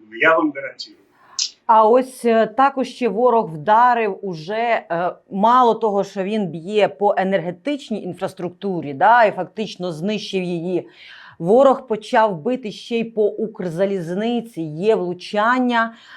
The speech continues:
Speaker 2: без жертв, е, Укрзалізниця функціонує і далі, але чи будуть такі подібні,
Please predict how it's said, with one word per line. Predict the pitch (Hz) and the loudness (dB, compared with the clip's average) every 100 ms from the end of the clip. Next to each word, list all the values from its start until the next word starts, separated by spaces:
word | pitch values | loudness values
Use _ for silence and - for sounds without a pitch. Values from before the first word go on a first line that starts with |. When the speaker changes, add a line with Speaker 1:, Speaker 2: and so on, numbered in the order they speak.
| - _ | -20 _
Speaker 2:
без | 180 165 226 226 160 | -8 2 4 4 2
жертв, | 151 220 247 262 208 233 | 2 6 6 2 -2 0
е, | 226 226 214 208 | 2 4 4 2
Укрзалізниця | 214 202 196 214 185 220 240 220 | -4 -4 -2 -2 -2 -4 -4 -4
функціонує | 208 180 - 208 208 220 202 196 | -4 -6 -2 -2 -2 -2 -2 -2
і | 190 | -2
далі, | 156 208 247 247 233 - | 2 4 4 2 -2 -2
але | 196 196 | 0 0
чи | 190 - 220 | -4 -8 -10
будуть | 160 233 233 226 | -6 -6 -4 -4
такі | 220 220 233 | -4 -6 -8
подібні, | 233 214 165 226 220 202 196 | -2 -2 -2 -2 -2 -2 -2